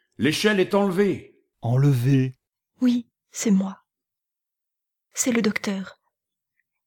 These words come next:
Speaker 3: Voilà le fruit de ma crédulité. Il m'a trompée.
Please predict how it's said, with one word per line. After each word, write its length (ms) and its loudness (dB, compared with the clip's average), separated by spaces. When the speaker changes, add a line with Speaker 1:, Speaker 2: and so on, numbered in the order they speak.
Speaker 3:
Voilà 420 2
le 120 2
fruit 340 0
de 100 0
ma 140 2
crédulité. 720 -4
Il 160 6
m'a 120 4
trompée. 640 -6